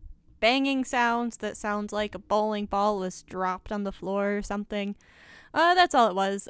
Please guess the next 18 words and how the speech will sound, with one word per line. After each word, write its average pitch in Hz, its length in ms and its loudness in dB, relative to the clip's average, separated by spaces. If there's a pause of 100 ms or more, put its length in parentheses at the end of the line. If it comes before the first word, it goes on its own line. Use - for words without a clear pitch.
I 220 160 2
think 247 260 -2
my 247 120 0
microphone 247 480 0
is 208 100 -6
usually 208 320 -8
pretty 196 260 -6
good 196 300 -4 (100)
at 208 240 -8
filtering 220 440 -4
out 208 100 -6
background 311 380 -2
noise, 415 280 -4 (340)
um, 233 380 2 (300)
but 370 480 4
just - 400 -6
in 226 200 0
case. 185 400 -8